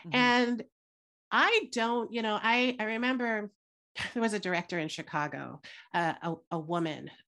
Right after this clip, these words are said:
Speaker 2: um, very busy, uh, uh, always working. And she used to really get pissed when people would ask her,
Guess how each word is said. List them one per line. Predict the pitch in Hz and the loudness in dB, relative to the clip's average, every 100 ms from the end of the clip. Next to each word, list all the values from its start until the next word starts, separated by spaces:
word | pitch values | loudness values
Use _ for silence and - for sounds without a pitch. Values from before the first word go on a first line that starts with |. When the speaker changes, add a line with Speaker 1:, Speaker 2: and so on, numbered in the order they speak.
| _ | _
Speaker 2:
um, | 160 156 147 - _ | -10 -10 -10 -16 _
very | 151 151 214 208 190 | -20 -4 0 2 2
busy, | 175 170 170 165 165 165 - _ | 0 -4 -4 -4 -4 -6 -10 _
uh, | 151 - - 87 - - - | -20 -18 -18 -16 -16 -16 -6
uh, | 180 165 156 - _ _ _ _ 170 160 | -2 -2 -4 -12 _ _ _ _ -20 -6
always | 196 202 208 190 | -2 0 0 -2
working. | 170 180 175 170 165 170 - - - - - _ - | -2 -4 -4 -6 -4 -8 -12 -18 -20 -20 -20 _ -2
And | 202 202 196 196 190 | 2 4 4 4 2
she | - 294 | 2 4
used | 339 339 | 2 2
to | 240 | -2
really | 202 214 202 185 165 | 0 0 0 -2 -4
get | 185 151 | -8 -4
pissed | 196 160 - - - - | -2 -2 -4 -8 -12 -14
when | - 190 175 | -2 0 0
people | 175 208 202 190 170 | 0 -2 0 0 0
would | 156 175 170 165 - | 0 0 0 -4 -4
ask | 170 175 - | -2 -2 -2
her, | 180 156 151 139 | -2 0 -2 -6